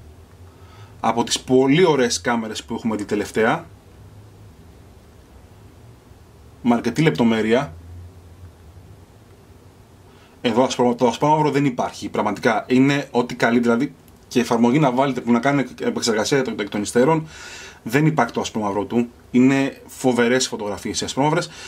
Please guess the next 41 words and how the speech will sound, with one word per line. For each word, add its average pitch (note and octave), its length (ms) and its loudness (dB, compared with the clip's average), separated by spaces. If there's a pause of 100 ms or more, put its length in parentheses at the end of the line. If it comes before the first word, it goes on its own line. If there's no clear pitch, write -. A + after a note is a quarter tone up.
(160)
και - 120 0
έχουν G3 180 4
και F3 100 0
πάρα, D3 220 0
πάρα C#3+ 180 0
πολύ B2+ 180 0
καλή B2 200 2
ποιότητα, B2 320 2
αν A#2+ 60 -2
θα - 100 -2
έχετε B2 200 -2
έτσι A#2+ 200 0
λίγο B2 120 2
πιο A#2+ 140 -2
καλλιτεχνικό, G2+ 1200 -2 (520)
ε, G#2 180 0
αίμα G#2+ 220 0
στις - 180 -4
φλέβες A2 340 -2
σας. E3 300 -2 (440)
Είναι C#3+ 160 4
ό,τι C3 140 -2
πρέπει. B2+ 260 2
Τα A2+ 80 0
χρώματα D3+ 300 2
παρόλα C#3+ 240 0
αυτά - 160 -4
και C#3 100 -6
στις - 140 -4
έγχρωμες B2+ 380 0
είναι C3+ 160 2
πάρα B2+ 320 2
πολύ G2 400 -8
ωραία. D3+ 540 0 (800)
Νομίζω G#2 320 -8
τώρα G#2+ 160 -6
θέλει A2+ 240 -6
λίγο G#2+ 300 -2 (120)
κι - 120 -6
άλλο G#2+ 180 -2
χαμήλωμα, G2 560 -4